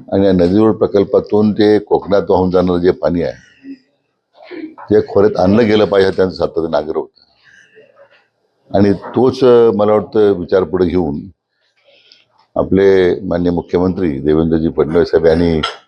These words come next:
विशेष पुढाकार घेतला, त्याचा आराखडा तयार झाला आहे. आज त्यांच्या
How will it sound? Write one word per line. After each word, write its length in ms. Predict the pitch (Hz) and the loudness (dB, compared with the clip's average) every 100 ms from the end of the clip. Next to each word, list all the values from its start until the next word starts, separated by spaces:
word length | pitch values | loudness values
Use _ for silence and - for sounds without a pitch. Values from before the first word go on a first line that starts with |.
| _ _ _ _ _ - | _ _ _ _ _ -10
विशेष 260 | 78 101 87 | -4 -4 -2
पुढाकार 360 | 95 92 90 | 0 2 2
घेतला, 340 | 82 80 85 82 | 2 0 -2 0
त्याचा 320 | 82 - 78 | -2 -2 -2
आराखडा 360 | 85 82 90 | -2 0 0
तयार 240 | 87 87 80 | 2 0 0
झाला 220 | 78 78 | -2 -2
आहे. 160 | 78 76 _ _ _ _ _ _ _ _ _ - - - 85 | -4 -8 _ _ _ _ _ _ _ _ _ -20 -20 -6 0
आज 340 | 104 104 - - | 0 0 -4 -14
त्यांच्या 880 | - - 95 95 - 113 113 110 | -16 -2 -2 -2 -2 0 2 2